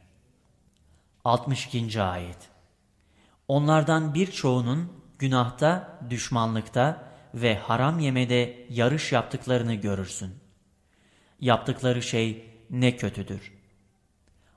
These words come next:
Altmış üçüncü ayet. Rabbe gerçekten bağlı kullar, ihlaslı bilginler ve hahamlar, onları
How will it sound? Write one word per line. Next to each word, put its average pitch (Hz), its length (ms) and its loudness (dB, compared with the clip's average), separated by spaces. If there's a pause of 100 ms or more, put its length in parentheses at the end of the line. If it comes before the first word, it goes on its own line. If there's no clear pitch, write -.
(140)
Altmış 123 420 0
üçüncü 113 400 -2
ayet. 90 500 -4 (920)
Rabbe 127 360 4
gerçekten 131 880 0
bağlı 120 340 4
kullar, 120 520 -2 (440)
ihlaslı 123 640 -2
bilginler 123 760 -2
ve 110 180 0
hahamlar, 107 760 -2 (600)
onları 139 540 2